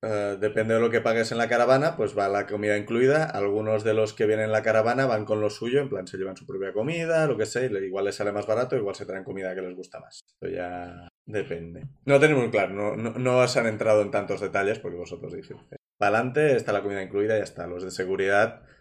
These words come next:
todos los, to-, lo que es la caravana, todos vais con la comida incluida. Los pasajeros, mercaderes, etcétera, que en principio van aparte, algunos comen con vosotros, algunos no.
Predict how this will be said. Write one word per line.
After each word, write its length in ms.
todos 240
los, 300
to-, 200
lo 140
que 60
es 180
la 260
caravana, 640
todos 380
vais 360
con 140
la 120
comida 240
incluida. 520
Los 680
pasajeros, 600
mercaderes, 640
etcétera, 640
que 100
en 120
principio 440
van 100
aparte, 400
algunos 440
comen 280
con 160
vosotros, 460
algunos 400
no. 140